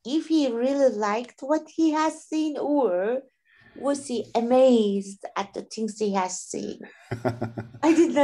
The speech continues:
Speaker 1: understand that.
Speaker 2: What if he,
Speaker 1: Yes.
Speaker 2: what if, what if he has no emotions at all, you know? He's just, you know, studying, like, logically, logically.
Speaker 1: You're right. You're right.
Speaker 2: Maybe. M-, in fact, he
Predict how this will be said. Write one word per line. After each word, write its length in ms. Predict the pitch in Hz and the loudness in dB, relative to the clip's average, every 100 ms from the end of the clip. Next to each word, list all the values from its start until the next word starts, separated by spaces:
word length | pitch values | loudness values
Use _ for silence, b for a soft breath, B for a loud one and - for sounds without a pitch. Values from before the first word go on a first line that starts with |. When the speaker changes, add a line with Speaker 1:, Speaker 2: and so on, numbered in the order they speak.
| 269 | 4
Speaker 1:
understand 580 | 240 240 - 226 220 208 | 2 -2 0 0 0 -2
that. 240 | 190 - _ _ _ - | -4 -6 _ _ _ 0
Speaker 2:
What 160 | 156 | 2
if 200 | 151 - | 2 0
he, 100 | - 147 | 0 2
Speaker 1:
Yes. 160 | 143 | 4
Speaker 2:
what 180 | 147 160 | 2 2
if, 120 | 156 | 2
what 220 | 156 170 | 2 2
if 140 | 156 117 | 2 0
he 220 | - 151 | -2 -2
has 360 | - 156 131 117 | 2 4 4 4
no 320 | 131 156 143 | 4 6 6
emotions 580 | 131 131 131 131 117 120 | 6 4 2 -2 -10 -10
at 80 | 113 135 | -6 -4
all, 240 | 113 92 | -4 -4
you 80 | 92 | -10
know? 220 | 107 98 | -10 -10
He's 240 | 87 131 107 | -8 -8 -4
just, 240 | 123 113 | -6 -6
you 80 | 127 | -8
know, 200 | 123 110 B B | -8 -10 B B
studying, 580 | - - 151 143 123 123 120 | -16 -4 -2 0 -2 -4 -6
like, 200 | 117 117 | -8 -10
logically, 680 | 127 143 139 110 - 98 95 135 | -6 -2 -4 -6 -12 -14 -14 -6
logically. 360 | 139 226 247 | -4 -2 0
Speaker 1:
You're 240 | 254 254 254 | 0 0 0
right. 460 | 262 254 247 240 - - - - | 0 -2 -6 -12 -20 -20 -20 -14
You're 300 | 254 254 254 | -8 -6 -4
right. 320 | 254 247 240 _ _ - _ b b b - | -6 -8 -12 _ _ -20 _ b b b -2
Speaker 2:
Maybe. 320 | 185 156 110 | 0 2 0
M-, 380 | 107 113 139 143 | -6 -6 -8 -8
in 120 | 180 | -4
fact, 340 | - 240 226 - - | 0 0 -2 -14 -20
he 320 | - 190 170 | -10 -6 -6